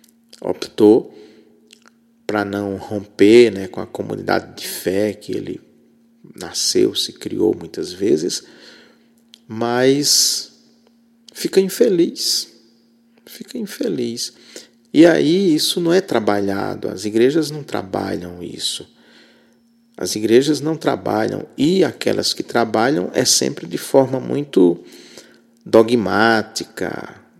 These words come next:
condenatória, colocando tudo o que é arte no campo inimigo, no campo do,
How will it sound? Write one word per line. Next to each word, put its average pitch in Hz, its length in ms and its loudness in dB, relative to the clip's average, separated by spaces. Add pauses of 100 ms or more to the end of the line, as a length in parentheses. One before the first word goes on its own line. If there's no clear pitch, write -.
(280)
condenatória, 98 1400 -2 (800)
colocando 107 680 0 (140)
tudo 147 240 0
o 117 60 0
que - 260 -2
é 110 100 -2
arte 107 680 -4 (640)
no 104 160 -6
campo 107 920 -2 (300)
inimigo, 104 760 -4
no 90 180 -14
campo 107 440 -8
do, 95 400 -10